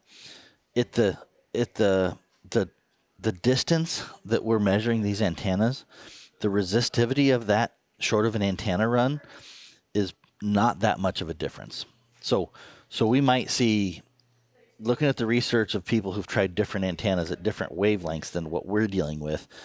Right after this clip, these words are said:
we might see less than half of a D B of gain, which is almost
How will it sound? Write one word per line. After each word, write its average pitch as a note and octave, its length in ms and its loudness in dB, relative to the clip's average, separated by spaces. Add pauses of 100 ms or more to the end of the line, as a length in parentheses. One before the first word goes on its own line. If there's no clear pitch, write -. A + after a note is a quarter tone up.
(440)
we C3+ 240 0
might C3+ 320 2
see G#2+ 420 2 (800)
less A#2 300 0
than G2 140 -4
half G2 420 0
of E2+ 140 -4
a D#2+ 100 2
D E2+ 320 -4
B E2+ 240 -6
of D2 140 -12
gain, C#2+ 240 -6
which F#2 200 -6
is F#2+ 80 -4
almost G#2 320 -2